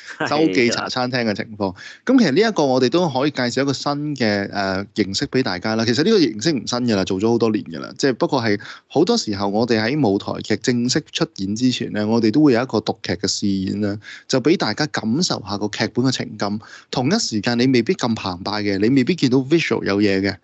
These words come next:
Speaker 2: 但係你喺個，即係聲音上面，你已經感受到嗰種劇情嘅張力。咁如果一旦覺得，喂，嗰個讀劇個氣氛好好喎，咁其實以前喺外國嘅做法呢，就係，喂，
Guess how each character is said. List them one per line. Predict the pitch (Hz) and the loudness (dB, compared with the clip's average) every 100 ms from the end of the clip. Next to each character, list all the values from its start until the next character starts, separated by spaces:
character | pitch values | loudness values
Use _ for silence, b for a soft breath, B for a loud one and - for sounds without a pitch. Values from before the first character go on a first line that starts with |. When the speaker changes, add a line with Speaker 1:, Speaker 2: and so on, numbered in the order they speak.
| B B _ | B B _
Speaker 2:
但 | 131 | -2
係 | 127 120 | 0 2
你 | |
喺 | 135 160 | 2 0
個， | 175 135 123 B B | 0 0 0 B B
即 | - 190 | -4 -4
係 | |
聲 | - 190 175 180 | -2 -2 0 0
音 | 165 165 | -2 -2
上 | 131 95 | -4 -6
面， | 95 98 | -6 -4
你 | 107 | -4
已 | |
經 | 151 | -4
感 | 120 117 | -4 -6
受 | 147 110 98 | -6 -6 -2
到 | |
嗰 | 113 123 | -2 -2
種 | 131 | -4
劇 | - 95 | -4 -6
情 | - - | -6 -12
嘅 | 110 | -6
張 | 117 110 | -4 -2
力。 | 107 - B B B | -4 -8 B B B
咁 | 185 226 | 2 4
如 | 135 | 6
果 | 151 | 4
一 | |
旦 | 202 - 117 117 | 2 -2 -4 -2
覺 | |
得， | 139 156 | -2 0
喂， | 143 | 0
嗰 | 165 | 0
個 | 170 139 B B - | 2 0 B B -6
讀 | 143 - | -6 -4
劇 | 131 | -6
個 | 120 135 | -2 0
氣 | 143 139 | 2 2
氛 | 170 | 0
好 | 139 143 135 | 4 4 4
好 | 107 | 4
喎， | 135 123 110 | 4 4 2
咁 | 165 | -2
其 | 101 | -4
實 | 92 92 | -8 -2
以 | 110 | 0
前 | - - | 0 -2
喺 | 95 131 | -2 0
外 | 110 92 | 0 0
國 | 101 | -2
嘅 | - | -4
做 | 98 95 | -4 -4
法 | 101 | -4
呢， | 104 | -4
就 | 120 95 | -2 -2
係， | 90 B | -4 B
喂， | _ | _